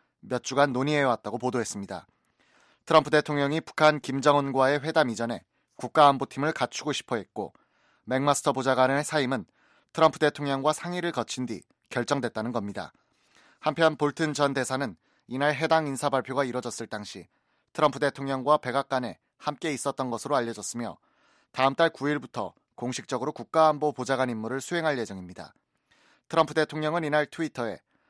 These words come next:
존 볼튼 대사가 사월 구일부로 새로운 국가안보 보좌관이 된다는 점을 발표하게 돼 기쁘다며 훌륭한 일을 해왔고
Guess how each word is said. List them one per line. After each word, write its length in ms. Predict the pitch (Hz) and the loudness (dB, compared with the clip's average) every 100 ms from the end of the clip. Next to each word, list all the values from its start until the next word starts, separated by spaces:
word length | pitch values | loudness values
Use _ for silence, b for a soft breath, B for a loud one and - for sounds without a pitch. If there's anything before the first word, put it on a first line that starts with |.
| _ _ _ | _ _ _
존 200 | - 143 | -2 2
볼튼 320 | 151 151 156 | 2 2 -2
대사가 340 | 143 135 143 160 | -2 -2 2 2
사월 340 | - 175 175 | 2 0 0
구일부로 640 | 160 123 135 127 127 104 - _ _ | 0 -2 -2 -2 -4 -6 -8 _ _
새로운 440 | - 156 156 165 170 | -4 2 2 2 -2
국가안보 580 | - 160 156 147 147 | -4 6 6 6 0
보좌관이 440 | - 127 135 131 131 | 0 -2 0 0 -2
된다는 420 | 120 113 120 113 | -4 -2 -2 -2
점을 280 | 110 123 87 _ | -6 -6 -10 _
발표하게 500 | - 120 139 127 120 | -4 -4 0 0 0
돼 100 | 147 | -6
기쁘다며 580 | - - 117 117 110 85 _ _ _ _ _ | -8 -12 -4 -4 -4 -12 _ _ _ _ _
훌륭한 460 | - 170 170 170 147 | -2 2 6 4 4
일을 180 | 147 | 0
해왔고 480 | 139 127 - 131 98 | 2 0 0 -6 -8